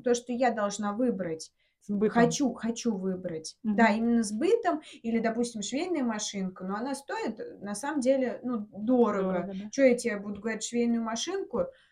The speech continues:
Speaker 2: Мгм.
Speaker 1: У меня совесть-то есть. Вот. И, в общем,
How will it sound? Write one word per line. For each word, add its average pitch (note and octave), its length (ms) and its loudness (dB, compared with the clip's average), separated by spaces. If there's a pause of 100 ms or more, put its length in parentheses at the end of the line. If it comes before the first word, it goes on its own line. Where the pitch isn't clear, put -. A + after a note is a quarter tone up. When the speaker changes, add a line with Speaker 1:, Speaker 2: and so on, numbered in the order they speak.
Speaker 2:
Мгм. G#3+ 300 0
Speaker 1:
У F#3+ 40 0
меня F#3+ 140 -2
совесть-то A3 480 0
есть. C#4+ 480 -6 (600)
Вот. B3 480 6 (360)
И, A#3+ 100 4
в C4 80 10
общем, C4+ 480 4